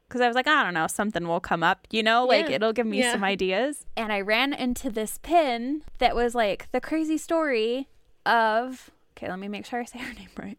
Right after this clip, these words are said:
Speaker 1: Sonia Delaunay.
Speaker 2: Cool.
Speaker 1: And I was like, "Okay." So I, like, clicked on this blog post and it's just run by, like, oh, it's like a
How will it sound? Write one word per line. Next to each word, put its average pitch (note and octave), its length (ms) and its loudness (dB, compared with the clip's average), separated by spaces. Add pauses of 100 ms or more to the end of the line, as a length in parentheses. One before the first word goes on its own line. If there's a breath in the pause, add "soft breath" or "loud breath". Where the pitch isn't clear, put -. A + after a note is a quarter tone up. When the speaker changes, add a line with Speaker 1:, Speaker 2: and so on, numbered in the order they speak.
(100)
Speaker 1:
Sonia C#4+ 760 2
Delaunay. G3 720 -6 (520)
Speaker 2:
Cool. A#3+ 140 -4
Speaker 1:
And A#3 400 2
I G#3+ 160 2
was A3+ 200 -6
like, A#3 180 -2
"Okay." F#4+ 400 2
So D#4+ 180 -2
I, D4+ 80 2
like, C#4+ 140 -2
clicked - 480 -6
on C4+ 220 0
this A3 260 -4
blog C4 500 -2
post G3 720 -6 (600)
and A#3 220 -2
it's - 220 -2
just - 320 -8
run B3 380 0
by, B3+ 220 2
like, G#3 580 -4
oh, C#4 240 2
it's - 200 -4
like B3+ 200 0
a G#3+ 380 2